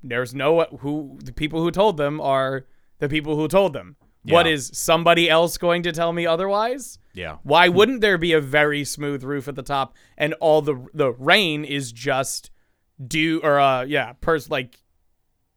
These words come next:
Speaker 1: uh, the splitting
Speaker 2: Condensation
Speaker 1: Yeah, condensation.
Speaker 2: from
Speaker 1: Thank
Speaker 2: the
Speaker 1: you.
Speaker 2: roof of
Speaker 1: I
Speaker 2: the
Speaker 1: have no
Speaker 2: world.
Speaker 1: words today. I don't know why. Um, yeah, the condensation from the roof of the world, and the snow is the ice pack that just ends up falling off of it. Like,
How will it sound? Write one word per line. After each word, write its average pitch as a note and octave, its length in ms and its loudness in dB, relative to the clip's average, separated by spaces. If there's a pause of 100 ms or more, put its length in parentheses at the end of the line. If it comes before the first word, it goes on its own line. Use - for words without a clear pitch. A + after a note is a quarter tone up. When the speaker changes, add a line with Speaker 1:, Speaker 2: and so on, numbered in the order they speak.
(160)
Speaker 1:
uh, C#3+ 160 -2
the C3 240 -6
splitting - 400 -2
Speaker 2:
Condensation B2 580 -4
Speaker 1:
Yeah, E3+ 140 6
condensation. F3 580 2
Speaker 2:
from C#3+ 100 -2
Speaker 1:
Thank B2+ 120 -2
Speaker 2:
the A2 60 -4
Speaker 1:
you. G#2 60 -6
Speaker 2:
roof A2+ 180 -4
of A#2 80 -2
Speaker 1:
I G#3+ 40 2
Speaker 2:
the E3 80 -2
Speaker 1:
have E3+ 100 -2
no D#3 140 4
Speaker 2:
world. D3 100 -2
Speaker 1:
words C3 300 -4
today. A#2+ 140 -8
I A2+ 80 -8
don't C3+ 100 -6
know C3 100 -6
why. B2 280 -6 (320)
Um, B2 480 0
yeah, E3+ 160 4
the D#3 80 -4
condensation F#3 600 2
from C#3 80 -8
the C3+ 60 -8
roof C#3+ 180 -4
of C#3+ 60 -10
the D#3 60 -6
world, D#3+ 300 -2
and C3 100 -10
the B2+ 60 -10
snow C#3 340 -4
is C#3 120 -6
the C#3+ 160 -4
ice D#3+ 200 -2
pack B2 240 -8
that B2 80 -8
just B2+ 200 -14
ends B2 160 -12
up B2 180 -10 (300)
falling C#3 400 -2
off E3 220 0
of B2+ 80 -12
it. B2+ 100 -10
Like, C#3 300 -4